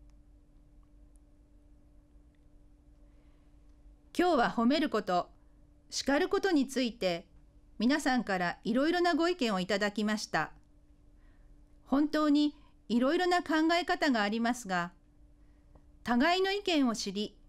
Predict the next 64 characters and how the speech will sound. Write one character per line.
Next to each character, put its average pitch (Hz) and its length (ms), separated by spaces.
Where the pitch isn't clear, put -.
議 240 160
論 285 180
す 196 100
る 240 120
こ 302 140
と 330 120
が 233 220
大 262 180
切 311 260
な 320 140
こ 320 140
と 370 120
で 349 120
は 262 100
な 240 140
い 285 80
か 202 160
と 190 100
思 185 180
い 190 80
ま 202 160
す。 - 200
ま 254 120
だ 254 120
話 269 260
し - 80
足 381 120
り 381 60
な 403 120
い 403 80
か 285 100
も 262 100
し 262 120
れ 254 100
ま 277 140
せ 302 180
ん 277 80
が、 220 240
そ - 180
ろ 403 120
そ 320 100
ろ 240 120
時 202 140
間 254 220
に 262 80
な 262 140
り 269 100
ま 277 140
し 277 80
た 214 120
の 196 140
で、 165 240
今 311 120
日 285 60
の 247 100
デ 214 120
ィ 240 40
ス - 100
カ 320 100
ッ 359 40
シ - 180
ョ 269 60
ン 233 100
は 202 240